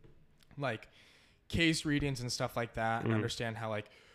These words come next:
Speaker 1: courtroom etiquette works and all that stuff, or you can do, like, the law enforcement route, which I'm doing. So, the classes I've been taking are, like, focused on community policing, like, uh, brief writing, all that stuff, like, preparing for jobs in law enforcement, like, w-,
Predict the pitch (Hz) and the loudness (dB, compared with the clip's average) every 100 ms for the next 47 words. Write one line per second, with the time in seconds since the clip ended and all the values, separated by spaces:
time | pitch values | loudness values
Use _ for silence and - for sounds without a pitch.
0 | - _ - 175 156 156 139 135 139 139 | -20 _ 0 2 4 2 2 0 0 0
1 | 127 131 135 - 110 104 110 120 - - | 0 0 0 -2 -2 -2 -2 -4 -8 -6
2 | 135 - 123 135 131 135 123 120 117 113 | -6 -6 -4 0 0 0 -2 -2 -2 -2
3 | 110 104 98 107 131 127 - 120 120 113 | -4 -4 -2 -4 -4 -6 -4 -4 -2 -2
4 | 110 110 107 107 113 120 - 110 104 - | -4 -4 -2 0 -2 -2 -2 -2 -4 -10
5 | - - _ - 147 143 143 131 120 117 | -20 -20 _ -6 -2 0 0 0 0 -4
6 | 123 123 117 110 - 123 123 113 113 120 | -4 -4 -4 -4 -4 -4 -4 -6 -6 -4
7 | 113 110 113 104 120 107 110 - 110 110 | -2 -2 -4 -6 -6 -4 -4 -4 -4 -4
8 | 101 95 - - _ _ _ - 110 98 | -6 -8 -14 -20 _ _ _ -6 -4 -4
9 | 92 127 131 123 127 117 113 117 110 107 | -6 -4 -2 -2 0 0 0 -2 -2 -2
10 | 107 107 - - 104 - 110 101 - - | -2 -4 -6 -6 -6 -6 -6 -8 -10 -20
11 | - - 147 147 135 135 120 113 113 117 | -8 -2 0 2 2 0 2 4 4 0
12 | 110 107 110 - 117 110 120 107 - | -2 0 -2 -2 -2 -2 -4 -6 -8